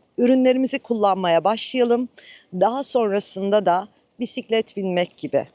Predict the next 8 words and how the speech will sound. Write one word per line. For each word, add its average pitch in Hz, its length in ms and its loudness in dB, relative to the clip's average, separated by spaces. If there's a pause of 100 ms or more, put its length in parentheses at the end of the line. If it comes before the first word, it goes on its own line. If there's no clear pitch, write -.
(380)
Her 269 320 2
gün 240 160 0
o 226 100 2
pedalı 214 380 2
çevirelim 180 500 0
arkadaşlar, 151 760 -4
her 220 440 0
gün. 175 500 0